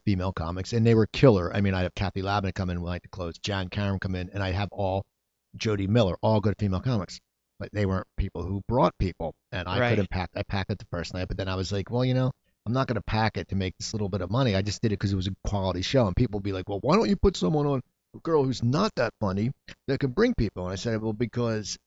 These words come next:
Speaker 1: I have, my name is on it, and there's
Speaker 2: Right.
Speaker 1: enough funny female comics out there that I can easily book a full," I mean, I did run it for, like, six months.
Speaker 2: Right.
Speaker 1: And that's the thing. For,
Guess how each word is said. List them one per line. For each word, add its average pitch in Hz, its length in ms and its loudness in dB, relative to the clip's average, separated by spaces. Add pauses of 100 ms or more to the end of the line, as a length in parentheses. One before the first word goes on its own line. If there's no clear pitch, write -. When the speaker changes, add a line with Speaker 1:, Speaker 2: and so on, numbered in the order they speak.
(100)
Speaker 1:
I 120 200 -2 (140)
have, 107 260 0 (100)
my 117 240 2
name 113 300 4
is 98 120 0
on 135 220 4
it, 107 140 2 (100)
and 101 300 0
there's 98 240 2
Speaker 2:
Right. 120 200 2
Speaker 1:
enough 117 160 2 (160)
funny 110 360 0
female 104 260 0
comics 156 460 2
out 104 220 0
there 104 200 2 (380)
that 113 140 0
I 120 120 4
can 117 220 2
easily 117 640 4
book 131 340 4 (960)
a 107 80 -4 (100)
full," 117 120 2
I 104 80 2
mean, 104 80 0
I 107 80 0
did 104 180 0
run 98 140 2
it 92 100 -4
for, 92 60 -4
like, 87 180 -6
six - 280 -8
months. 175 380 -2
Speaker 2:
Right. 127 320 4 (300)
Speaker 1:
And 123 360 2 (380)
that's 139 220 0
the 135 160 2
thing. 131 320 4
For, 113 100 4